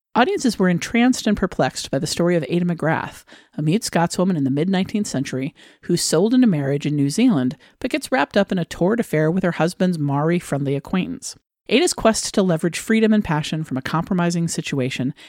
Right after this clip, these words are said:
has plenty of parallels to another Cannes sensation from last year, Celine Sciamma's Portrait of a Lady on Fire. Set mostly on an isolated island in the late eighteenth century, the film is about the forbidden love that develops between a painter named Marianne and the woman she's commissioned to make a portrait of,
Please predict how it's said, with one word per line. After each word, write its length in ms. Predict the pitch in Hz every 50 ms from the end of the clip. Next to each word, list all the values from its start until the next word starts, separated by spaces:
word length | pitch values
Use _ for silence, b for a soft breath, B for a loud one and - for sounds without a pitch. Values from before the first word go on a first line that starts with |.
| B
has 160 | B - 190 -
plenty 240 | - 311 311 277
of 80 | 214 -
parallels 440 | - 226 214 208 196 180 160 151 -
to 100 | - 214
another 240 | 214 247 277 285 254
Cannes 300 | - - 180 165 156 147
sensation 460 | - 147 147 - 131 139 - - 131
from 140 | - 135 131
last 320 | 135 127 123 127 - -
year, 260 | - 120 113 117 - - _ -
Celine 320 | - - 220 226 226 220
Sciamma's 540 | - - 202 180 180 180 175 165 170 165 -
Portrait 420 | - - - 165 156 - - 151 151
of 60 | 147
a 20 |
Lady 240 | 143 139 123 127 127
on 80 | 131 143
Fire. 440 | - - 185 170 127 92 - - - _ _ _ -
Set 240 | - - - 330 -
mostly 360 | 311 254 269 - - 269 285
on 80 | 240 175
an 100 | 160 -
isolated 480 | - 180 202 - - 220 226 220 190 175
island 300 | 151 151 156 160 160 151
in 80 | 202
the 60 | 160 135
late 220 | 143 156 196 -
eighteenth 340 | - 180 180 - 180 175 175
century, 460 | - - 127 - - 123 120 123 - b b b b b
the 80 | - 165
film 220 | - 180 196 247
is 100 | 262 -
about 180 | 190 165 151 -
the 100 | 156 135
forbidden 520 | - - 147 143 160 170 185 214 220 208
love 220 | 190 170 165 170 180
that 120 | 156 -
develops 340 | 175 165 151 147 170 - -
between 300 | - 143 - - 135 131
a 60 | 131
painter 360 | - - - 156 175 196 214
named 280 | 214 208 196 196 - -
Marianne 560 | 180 180 180 165 151 139 135 131 127 156 - B B B B B B
and 80 | - 190
the 40 | 190
woman 240 | 202 247 294 349 294
she's 200 | - 269 247 -
commissioned 460 | - 214 185 170 151 - 180 175 -
to 160 | - - 170
make 200 | 170 175 151 -
a 60 | 147
portrait 400 | - - 226 208 - - - -
of, 260 | - - - - -